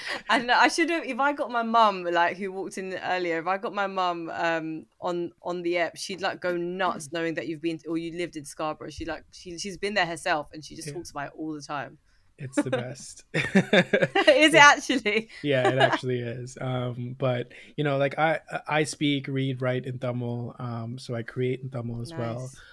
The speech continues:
Speaker 2: Um, and kind of bridging those, those two worlds has always been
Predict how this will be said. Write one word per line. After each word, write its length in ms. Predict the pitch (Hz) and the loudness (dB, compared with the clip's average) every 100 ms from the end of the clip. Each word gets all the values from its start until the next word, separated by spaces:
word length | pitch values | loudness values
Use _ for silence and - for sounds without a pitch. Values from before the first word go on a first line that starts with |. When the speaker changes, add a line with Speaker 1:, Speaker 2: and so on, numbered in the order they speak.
| _ - | _ -8
Speaker 2:
Um, 500 | 123 120 120 123 123 - | -4 -4 -4 -6 -8 -6
and 500 | 123 120 120 120 - _ _ _ _ | -4 -4 -4 -6 -10 _ _ _ _
kind 260 | - 147 139 | -4 -2 0
of 240 | 131 120 _ _ _ _ _ | -4 -6 _ _ _ _ _
bridging 360 | 139 147 143 139 | -2 0 0 0
those, 380 | 127 123 120 160 143 - | 2 0 -2 -10 -14 -6
those 200 | 127 123 | -6 -6
two 220 | - 127 | -4 -4
worlds 340 | 120 123 120 123 | -2 -2 -2 -4
has 120 | 120 | -2
always 280 | 123 120 123 | -2 -2 -4
been 540 | 123 120 117 113 131 | -4 -4 -4 -6 -10